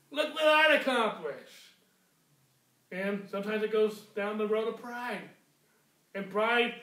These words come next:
goes before a fall. And that's usually when we can, when we get the ouches.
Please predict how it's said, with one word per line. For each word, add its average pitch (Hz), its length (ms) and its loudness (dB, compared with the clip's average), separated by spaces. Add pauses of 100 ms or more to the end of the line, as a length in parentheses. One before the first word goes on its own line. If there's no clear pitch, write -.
(440)
goes 208 160 0
before 220 360 0
a 233 280 0 (360)
fall. 247 680 0 (720)
And 170 160 -6
that's 180 280 -4
usually 185 240 -10
when 180 160 -6
we 180 160 -8
can, 175 180 -12 (440)
when 170 140 -18
we 175 80 -12
get 185 160 -10
the 196 100 -8
ouches. 214 440 -8